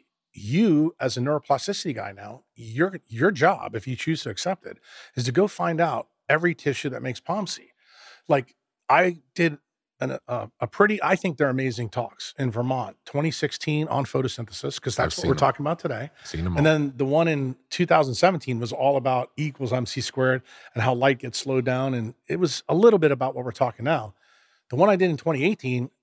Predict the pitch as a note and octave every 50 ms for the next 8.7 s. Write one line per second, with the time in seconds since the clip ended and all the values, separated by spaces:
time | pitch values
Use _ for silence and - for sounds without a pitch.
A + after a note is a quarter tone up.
0 | _ _ _ _ _ - C3 B2+ A2 A2+ A2 - - - G#3+ C4 - - - _
1 | A#2+ G#2 F#2+ G2 - _ _ - A#2+ G#2+ A2+ G#2 G#2 A2 G2 - - B2+ A#2+ G2+
2 | F#2+ - - - A#2 A2+ G#2+ G2 G#2+ - _ _ _ _ _ _ _ - A#2+ D3+
3 | F3+ G3+ G3 - _ _ - D3+ G#3 A3 G3+ F#3 D#3 C3+ A#2 F#2 F2+ D#2+ - -
4 | - G2+ G#2+ - - - - - - - - - - - - _ _ _ _ _
5 | - - _ - - - - _ - A#2+ D3+ F#3+ F#3+ F#3+ G3 - - - F3 E3+
6 | D3+ B2 C3+ B2 A2+ F#2+ C3 D3+ F#3+ F3+ D#3+ C#3+ C#3 C3 B2 A#2+ - - C#3 C3+
7 | C3 C3 C3+ B2+ A#2+ C3+ D#3+ F#3+ - - - - - B2 C#3+ D#3 - - - D3+
8 | B2+ C3 C#3 D3+ C#3 D3+ D#3 - - - F#2+ F2+ E2